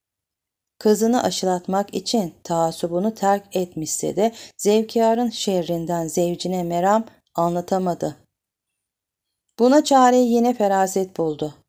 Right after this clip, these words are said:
Komşu konakta hekim gelip çocuklara aşılayacağını haber alınca hanımefendiyle müzakere etti. Sonra hafiyen Fevziye Hanım'ı alıp komşuya gitti, Fevziye'yi aşılattı.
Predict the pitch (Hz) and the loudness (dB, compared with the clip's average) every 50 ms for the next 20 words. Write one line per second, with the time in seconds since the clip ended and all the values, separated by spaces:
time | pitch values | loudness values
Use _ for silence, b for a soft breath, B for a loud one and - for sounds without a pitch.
0 | _ _ _ _ _ - - 220 226 226 226 226 - 247 - 175 160 160 156 156 | _ _ _ _ _ -6 0 2 2 2 2 0 -4 -4 -4 -4 -4 -4 -4 -4
1 | - - 190 185 - 180 175 - 202 202 185 160 151 151 185 220 220 - - 190 | -4 -6 -6 -4 -4 -4 -4 -4 -4 -4 -4 -4 -4 -2 -4 -4 -4 -4 -4 -4
2 | 185 185 185 - 175 165 185 208 - 175 - - 185 185 180 180 180 175 175 - | -4 -4 -4 -2 -2 -2 -2 -2 -2 -4 -4 -4 -4 -2 -2 0 -2 -2 -2 -2
3 | 180 180 175 175 175 160 165 156 175 170 170 165 - - 160 156 170 190 190 160 | -2 -2 -2 -2 -4 -4 -4 -2 0 0 0 -2 -2 -4 -6 -4 -4 -4 -4 -4
4 | - 160 190 220 226 B B B B B B B 208 226 247 247 247 233 226 220 | -2 0 0 0 0 B B B B B B B 4 4 4 2 0 0 0 0
5 | 214 202 202 202 202 208 196 185 165 175 180 180 180 175 175 180 170 170 160 151 | 0 -2 -2 -2 -2 -2 -4 -4 -2 0 0 0 0 -2 -4 -4 -2 -2 -2 -4
6 | - _ - 151 147 143 _ _ _ _ _ _ _ _ _ _ - - 190 185 | -6 _ -8 -8 -8 -10 _ _ _ _ _ _ _ _ _ _ -6 -2 0 0
7 | 185 180 170 165 156 151 147 - - - 170 170 - - 185 185 180 175 165 156 | 0 0 -2 -2 -4 -4 -4 -6 -4 -2 -2 -2 -2 -2 -2 -2 0 -2 -2 -4
8 | 151 147 - - 165 165 165 156 151 - 175 175 180 180 180 - - 160 160 160 | -6 -8 -8 -6 -4 -4 -4 -6 -6 -4 -2 0 0 -2 -2 -6 -8 -6 -6 -4
9 | 156 156 180 190 - - 151 156 185 196 - B B B B - - 180 170 165 | -4 -4 -2 -2 -4 -2 0 0 0 0 -2 B B B B -4 -2 -2 -2 -2
10 | - - - 180 180 175 165 156 - - 156 156 - 160 160 156 156 - - 165 | -4 -4 -2 -2 -2 -2 -4 -6 -8 -10 -10 -8 -6 -4 -4 -6 -6 -8 -6 -4
11 | 160 160 165 170 208 233 - - 180 170 - - 175 175 170 170 170 - - - | -4 -2 0 0 0 0 0 -2 -4 -4 -2 -2 0 2 2 0 0 -4 -4 -2
12 | 160 143 - | -2 -2 -4